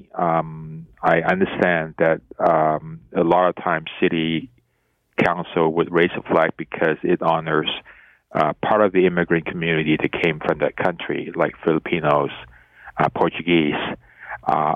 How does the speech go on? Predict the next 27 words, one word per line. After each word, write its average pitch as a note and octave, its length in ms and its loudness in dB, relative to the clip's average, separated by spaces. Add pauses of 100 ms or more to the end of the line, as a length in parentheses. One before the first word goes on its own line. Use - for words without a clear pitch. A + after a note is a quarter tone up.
or E2 80 4 (160)
other F2+ 180 0 (100)
things. - 220 -6 (600)
But F2 160 4 (200)
certainly, F#2 640 -2 (140)
um, D#2 1120 -2 (360)
given G2 260 4
the E2 100 -10 (120)
situation, E2 540 -4 (160)
a - 0 - (120)
very, E2 180 4
very D#2+ 400 0 (300)
tense G#2+ 220 0 (120)
situation, - 760 -4 (560)
especially - 500 0
with F#2+ 100 2 (140)
two B2+ 100 4 (160)
Canadians G#2 520 0
in, F#2+ 140 0 (180)
in G2 140 0 (160)
life A2 140 0 (100)
da-, A2+ 260 -2 (140)
life, A2 340 0 (480)
uh, F#2+ 120 4 (240)
danger C3 400 2 (180)
right - 140 -2
now, C#2+ 220 -2